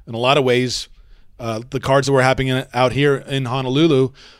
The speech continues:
were as big as any U F C event at the time. So looking forward to both those conversations, which took place at the Bellator Open Workout on Wednesday.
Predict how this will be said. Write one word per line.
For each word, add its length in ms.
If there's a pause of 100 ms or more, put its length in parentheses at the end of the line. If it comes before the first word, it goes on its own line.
were 200
as 120
big 280
as 100
any 200
U 200
F 140
C 260
event 300
at 160
the 80
time. 320
So 320 (320)
looking 260
forward 340
to 120
both 180
those 160
conversations, 680
which 260
took 200
place 380
at 80
the 80
Bellator 520
Open 280
Workout 520 (280)
on 240
Wednesday. 580